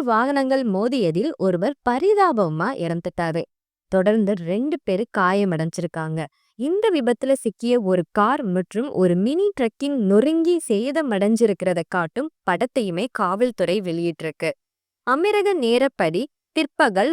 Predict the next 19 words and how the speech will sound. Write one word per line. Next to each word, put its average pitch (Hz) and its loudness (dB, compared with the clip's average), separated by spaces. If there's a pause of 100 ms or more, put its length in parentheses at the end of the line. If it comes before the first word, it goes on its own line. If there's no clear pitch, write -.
ஒன்றரை 349 0
மணி 247 0
அளவில் 180 -2
சார்ஜாவை 359 2
நோக்கி 285 -2
செல்லும் 254 -2
துபாய் 285 0
கிளப் 277 -2
பிரிட்ஜுக்கு 214 -2 (100)
பின் 311 -4
நடந்த 208 0 (140)
இந்த 330 -4
விபத்து, 185 -2 (400)
ஒரு 202 4
ஓட்டுநர் 269 2
முன்னால் 370 0
செல்லும் 302 0
வாகனத்தில் 285 0
இருந்து 180 -2